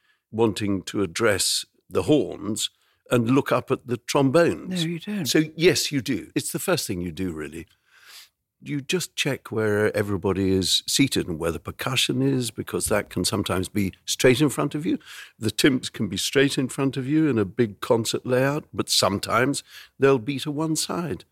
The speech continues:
Speaker 1: and the percussion might be on the right or left. So you, you, you, you, conductor does want to know where the handbrake is.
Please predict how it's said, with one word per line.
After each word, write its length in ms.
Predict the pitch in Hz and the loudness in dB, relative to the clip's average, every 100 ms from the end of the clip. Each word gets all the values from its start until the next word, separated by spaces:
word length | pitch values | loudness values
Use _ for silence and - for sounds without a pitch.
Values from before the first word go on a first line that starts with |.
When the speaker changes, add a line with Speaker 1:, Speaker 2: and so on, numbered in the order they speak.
| _ _ - | _ _ -4
Speaker 1:
and 120 | 123 | -2
the 40 | |
percussion 480 | 110 - 131 - 95 | -2 0 0 0 0
might 280 | 95 101 - | 2 0 0
be 160 | 104 107 | 0 2
on 240 | 98 110 | 2 2
the 80 | 104 | 4
right 280 | 110 117 - | 4 2 2
or 100 | 117 | -2
left. 320 | 127 139 - - | -2 -4 -8 -6
So 160 | - | 0
you, 220 | 165 165 - - | 2 0 -8 -4
you, 140 | 160 | -4
you, 460 | 156 107 143 151 - - - - | -4 -6 -2 -2 -2 -12 -18 -4
you, 140 | 147 - - | -4 -4 0
conductor 500 | 160 151 170 139 139 | 2 4 2 2 -2
does 320 | - 143 131 | 4 4 4
want 220 | 135 123 | 2 2
to 80 | 123 | 0
know 280 | 123 127 123 | 2 4 4
where 340 | 110 120 123 | 2 2 4
the 120 | 113 117 | 2 0
handbrake 600 | 131 110 85 76 - - | 0 0 -2 -10 -10 -10
is. 240 | - - | -10 -10